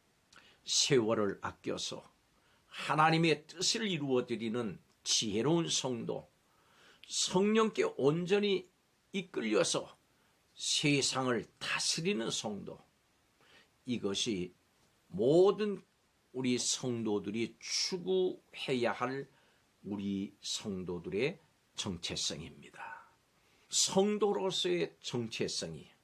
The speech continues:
확실하게 자리 잡는 우리 모두가 되기를 주의 이름으로 축복합니다.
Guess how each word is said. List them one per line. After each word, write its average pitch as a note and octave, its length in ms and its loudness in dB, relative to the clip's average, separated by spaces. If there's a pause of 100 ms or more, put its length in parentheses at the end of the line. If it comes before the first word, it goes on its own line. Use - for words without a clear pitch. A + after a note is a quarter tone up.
(600)
확실하게 - 760 0
자리 G#2 320 -4
잡는 E2 360 -8 (640)
우리 F#2+ 140 -8
모두가 G#2 540 0
되기를 G2 480 -4 (460)
주의 F2 280 -4
이름으로 D2+ 440 -8
축복합니다. - 1040 -12